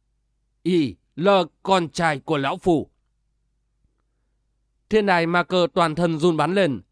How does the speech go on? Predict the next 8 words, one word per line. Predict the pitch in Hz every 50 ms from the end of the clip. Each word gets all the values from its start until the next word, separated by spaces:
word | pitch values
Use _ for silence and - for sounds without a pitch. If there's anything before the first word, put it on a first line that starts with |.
| _ -
giật | 139 147 185 143
giọng | 135 147 170 156 151
hỏi: | 156 156 147 117 95 _ _ _ _ _ _ _ _ _ _ _ _ _ _ _ _ _ _ _ _ _ _ _ _ _ _
"Con | - 240 226 226 226 226 214 - -
trai | - 254 247 233 220
của | - - 190 160
các | - 226 247 233
hạ?" | 208 185 165 156 -